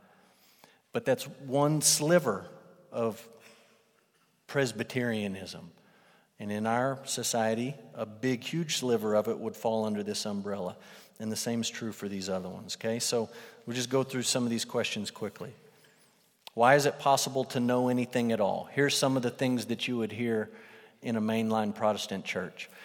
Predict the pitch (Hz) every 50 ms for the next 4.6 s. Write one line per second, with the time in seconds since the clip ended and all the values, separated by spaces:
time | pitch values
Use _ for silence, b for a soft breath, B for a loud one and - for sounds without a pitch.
0 | B B B 131 147 175 - 214 175 147 147 151 - - - 151 156 160 - 156
1 | 143 139 143 135 - - 147 135 131 120 - - - 143 131 131 - - 147 139
2 | 123 - 127 127 120 - - 123 120 123 113 113 - - 147 156 165 - - -
3 | 147 143 143 147 139 143 139 135 123 120 120 120 117 120 123 117 127 127 113 -
4 | 107 101 - - - - 139 147 160 165 160 -